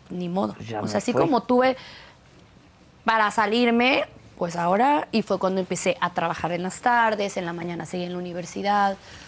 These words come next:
Speaker 1: O sea, yo dije, "No, yo a mi casa no me regreso".
Speaker 2: Ok.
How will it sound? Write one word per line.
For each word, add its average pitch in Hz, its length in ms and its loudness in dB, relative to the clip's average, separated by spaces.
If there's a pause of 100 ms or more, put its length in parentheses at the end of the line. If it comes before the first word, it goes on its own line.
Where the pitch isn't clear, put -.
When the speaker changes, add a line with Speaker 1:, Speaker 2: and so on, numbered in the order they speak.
(180)
Speaker 1:
O 202 80 -4
sea, 175 260 0
yo 170 220 -2
dije, 170 260 -6
"No, 175 140 -8
yo 165 120 -10
a - 20 -10
mi 190 100 -8
casa - 220 -6
no 185 100 -8
me 185 120 -10
regreso". 160 400 -12 (220)
Speaker 2:
Ok. 107 300 -8